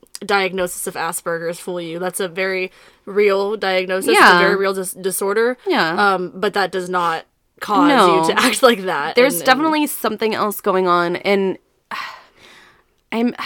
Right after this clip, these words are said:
Speaker 2: and there's, there's narcissism there.
Speaker 1: Yeah.
Speaker 2: There's, there's definitely a personality disorder in
Speaker 1: Yeah.
Speaker 2: there. It's the way that he holds himself is, like, this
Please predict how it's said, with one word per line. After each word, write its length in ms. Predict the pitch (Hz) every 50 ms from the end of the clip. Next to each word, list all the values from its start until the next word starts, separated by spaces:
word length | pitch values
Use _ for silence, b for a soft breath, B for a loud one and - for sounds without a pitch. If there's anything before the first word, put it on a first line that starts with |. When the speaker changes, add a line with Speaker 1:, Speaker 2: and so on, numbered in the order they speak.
| B B B B B B _ _ _
Speaker 2:
and 200 | 226 240 247 - - - _ _ _ _ _ _ _ _ _ _ _ _ _ _ _
there's, 680 | - 208 196 185 185 202 - 247 247 240 240 233 - - - _ _ _ -
there's 480 | 208 220 220 220 214 208 196 - -
narcissism 840 | - 214 208 226 226 226 233 - - 247 - 269 254 262 262 262 262
there. 460 | 262 262 254 254 254 254 262 262 277
Speaker 1:
Yeah. 280 | 220 202 196 185 175 165
Speaker 2:
There's, 680 | 196 196 202 202 202 202 202 202 196 202 196 - - _ _ _ _ -
there's 340 | 190 - 202 190 196 180
definitely 360 | - 220 208 226 262 247 233 214
a 60 | 190
personality 640 | - - 190 185 - 196 190 175 175 180 180 185
disorder 420 | 170 170 - - 165 170 165 165 160
in 100 | 160 156
Speaker 1:
Yeah. 200 | 160 156 170 170 170
Speaker 2:
there. 120 | 156 156 -
It's 380 | - 202 196 180 - - - b b b b b b b b b b -
the 160 | 196 226 226
way 280 | 208 202 220 233 277
that 140 | 311 349 294
he 140 | 233 220 208
holds 480 | 202 - - - 175 185 208 202 - -
himself 640 | 208 180 175 - - 143 127 - - - - _ _ _ _ _
is, 220 | 214 208 180 190 202
like, 240 | 196 185 175 - -
this 420 | 180 180 190 175 180 - - -